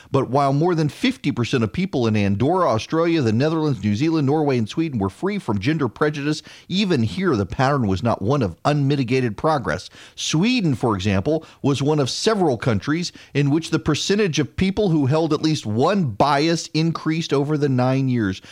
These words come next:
More than half the people in the U K and the U S held at least one bias. Good grief. Um, by the way, you should know, and I think this is important, that this is a, a garbage survey,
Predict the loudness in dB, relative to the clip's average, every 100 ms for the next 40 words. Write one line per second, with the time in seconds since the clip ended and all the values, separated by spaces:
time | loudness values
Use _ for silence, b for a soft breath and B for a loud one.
0 | B B 0 2 2 2 2 2 0 -2
1 | -2 -2 -2 -2 0 2 2 0 -2 -2
2 | 0 2 2 2 2 0 0 0 0 0
3 | 0 0 0 2 2 0 2 0 2 -2
4 | -4 -12 -14 _ _ _ _ _ _ _
5 | _ _ _ _ _ _ -16 -4 0 2
6 | 2 0 -4 -6 -2 0 0 -2 -4 -14
7 | _ _ _ _ B B B B B 0
8 | 2 2 0 0 0 0 2 2 2 0
9 | 0 -2 0 -2 0 0 2 2 0 0
10 | -2 -4 -2 -4 0 0 0 -2 -4 -4
11 | -2 0 0 -4 -2 0 0 -2 -6 -4
12 | -4 -4 -6 -12